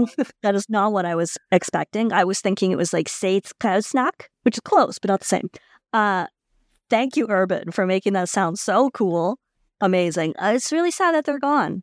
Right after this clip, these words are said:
Speaker 1: I know. This is
Speaker 2: That is
Speaker 1: very upsetting. I was about to buy a second bottle of that Dark Orchid, but I guess
Speaker 2: You, you hesitate.
Speaker 1: cannot do it anymore.
Speaker 2: So you need a Dark Orchid dupe. So that'll be the goal.
Speaker 1: There we go.
Speaker 2: Okay, Candace. It's been a long week.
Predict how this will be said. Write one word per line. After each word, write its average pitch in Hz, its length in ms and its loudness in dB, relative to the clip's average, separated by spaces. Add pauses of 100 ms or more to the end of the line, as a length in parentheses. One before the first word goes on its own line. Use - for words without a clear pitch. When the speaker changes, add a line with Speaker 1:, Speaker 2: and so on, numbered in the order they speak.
(220)
Speaker 1:
I 214 140 2
know. 196 400 0
This 180 220 -2
is - 260 -2
Speaker 2:
That 339 60 -8
is 160 100 -14
Speaker 1:
very 190 260 2
upsetting. 170 480 -2 (420)
I 190 120 4
was 190 160 0
about 202 300 2
to 196 100 -6
buy 170 160 2
a 165 100 -2
second 185 380 0
bottle 139 200 0
of 139 120 -4
that 143 180 2
Dark 160 280 0
Orchid, 170 320 0
but 180 120 6
I 156 80 -4
guess 165 380 0
Speaker 2:
You, 202 180 -4
you 202 140 -18
hesitate. 226 480 -6
Speaker 1:
cannot 180 280 2
do 214 140 2
it 190 80 0
anymore. 170 560 0 (280)
Speaker 2:
So - 120 -6
you 233 120 0
need 240 140 2
a 247 60 0
Dark 202 340 0
Orchid 190 480 0
dupe. - 360 0 (480)
So - 360 0
that'll 185 200 2
be 180 120 0
the 165 100 -4
goal. 139 280 -6 (460)
Speaker 1:
There 139 160 4
we 135 100 0
go. - 240 -6 (340)
Speaker 2:
Okay, 349 200 2
Candace. 160 640 -4 (500)
It's 294 160 -2
been 294 120 4
a 233 60 4
long 160 280 -2
week. - 260 -6